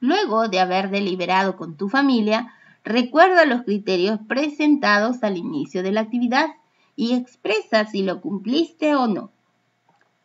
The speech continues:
Vamos a analizar los criterios de evaluación y si cumpliste o no cumpliste con la actividad planteada. Identifiqué un asunto público,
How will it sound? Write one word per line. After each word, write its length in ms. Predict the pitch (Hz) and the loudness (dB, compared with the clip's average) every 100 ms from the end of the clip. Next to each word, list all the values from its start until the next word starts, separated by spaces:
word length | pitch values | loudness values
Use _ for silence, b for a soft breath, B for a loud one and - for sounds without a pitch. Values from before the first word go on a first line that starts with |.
| _ _ _ _ _ _ _ - | _ _ _ _ _ _ _ 0
Vamos 320 | 370 339 294 | 2 4 4
a 40 | |
analizar 640 | 233 196 185 180 233 269 262 | 2 2 -2 0 2 2 4
los 360 | 247 294 302 | 4 2 0
criterios 680 | - 262 - 208 208 220 220 | -2 -2 0 0 0 0 0
de 200 | 202 196 | -2 -2
evaluación 760 | 196 226 240 247 240 226 254 - _ _ | 2 2 2 -2 0 0 0 -8 _ _
y 140 | 233 240 | -4 -4
si 180 | - 226 | -4 -6
cumpliste 840 | 233 208 202 349 392 - 214 220 - | -4 -4 0 0 0 -2 -4 -2 -4
o 160 | 175 | -4
no 320 | 170 190 294 320 | -4 -2 -2 -2
cumpliste 600 | 320 240 240 233 262 254 | -4 -2 -4 -4 -8 -2
con 260 | 220 226 | -2 0
la 80 | 240 | 0
actividad 680 | 233 233 226 208 190 190 - b b b - | -2 -6 -6 -2 -2 -2 -6 b b b -8
planteada. 720 | 156 170 - 175 147 - _ _ _ b b | -6 -6 -8 -8 -8 -14 _ _ _ b b
Identifiqué 840 | - 285 294 269 285 269 262 302 415 | 0 4 6 4 2 -2 -2 -2 0
un 160 | 320 247 | 0 0
asunto 500 | 240 247 240 226 226 | 0 0 0 0 -4
público, 640 | 247 240 185 - - 196 | 0 0 0 -6 -10 -20